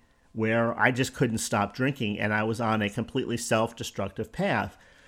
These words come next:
And so I guess someone suggested A A to him because he wound up in an Alcohol Anonymous,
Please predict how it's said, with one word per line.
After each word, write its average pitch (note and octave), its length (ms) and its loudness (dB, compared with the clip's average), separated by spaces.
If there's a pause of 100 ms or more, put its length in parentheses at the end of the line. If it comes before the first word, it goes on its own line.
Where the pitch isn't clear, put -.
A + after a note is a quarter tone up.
(120)
And C#3 120 4
so E3+ 200 4
I D#3+ 80 4
guess F3+ 260 2
someone D3+ 460 0 (160)
suggested C3+ 580 0
A A#2+ 220 4
A B2+ 220 6
to A#2 220 2
him G#2+ 120 2
because A2 360 0
he A#2+ 100 -2
wound A2 260 0
up A#2 140 0
in G#2 100 0
an G#2 120 0
Alcohol G#2+ 640 2
Anonymous, G#2 880 0